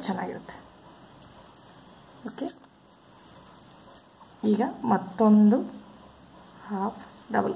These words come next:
ಕ್ರೋಶೆ. ನೋಡಿ, ಒಂದು ಚಿಕ್ಕ ಮಣಿ,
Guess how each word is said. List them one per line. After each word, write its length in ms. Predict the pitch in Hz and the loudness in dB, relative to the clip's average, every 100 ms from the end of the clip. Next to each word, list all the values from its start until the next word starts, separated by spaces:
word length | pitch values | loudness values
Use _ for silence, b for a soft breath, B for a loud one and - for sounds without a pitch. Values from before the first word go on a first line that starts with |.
| - | -6
ಕ್ರೋಶೆ. 280 | 101 - - - - - - - - - - - - - - - - - - - - - - - _ _ _ _ _ _ _ - - _ - - - - - - - - - - - - - - - - - - 214 | -8 -10 -16 -20 -20 -20 -20 -20 -20 -20 -20 -20 -20 -20 -20 -20 -20 -20 -20 -20 -20 -20 -20 -20 _ _ _ _ _ _ _ -20 -20 _ -20 -20 -20 -20 -20 -20 -20 -20 -20 -20 -20 -20 -20 -20 -20 -20 -18 2 4
ನೋಡಿ, 200 | 208 208 - B B B B - 240 | 4 2 -8 B B B B 4 6
ಒಂದು 160 | 262 - | 6 2
ಚಿಕ್ಕ 140 | - - 262 | -2 6 8
ಮಣಿ, 160 | 262 | 8